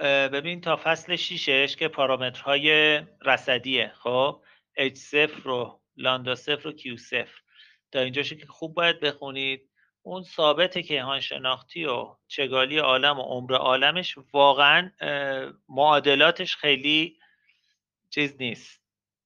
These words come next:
خیلی چی بهش می‌گیم؟ اه، آنچنان مورد نیاز نیست. ببین فصل پنجش مهمه، مدل‌های کیهان شناسی ساده.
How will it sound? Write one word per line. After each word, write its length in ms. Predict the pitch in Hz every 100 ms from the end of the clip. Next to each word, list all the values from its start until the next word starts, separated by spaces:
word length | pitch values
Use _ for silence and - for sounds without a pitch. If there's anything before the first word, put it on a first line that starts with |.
| _ _ _ _
خیلی 840 | _ - 120 117 123 127 131 131 _ _ _ _
چی 140 | -
بهش 360 | 127 120 117 -
می‌گیم؟ 460 | 120 117 113 - _ _ _ _ _ _ _ -
اه، 560 | 131 127 123 123 123 - _ _
آنچنان 500 | - 139 135 143 151
مورد 280 | 151 139 135
نیاز 500 | 131 127 135 139 127
نیست. 420 | 123 107 - - _
ببین 200 | 131 131
فصل 360 | - 139 139 156
پنجش 480 | - 139 143 147 151
مهمه، 600 | 123 143 147 127 131 131
مدل‌های 680 | 127 123 120 120 131 139
کیهان 340 | - 131 120 120
شناسی 560 | 131 120 117 - 131
ساده. 720 | 120 123 117 120 123 139 165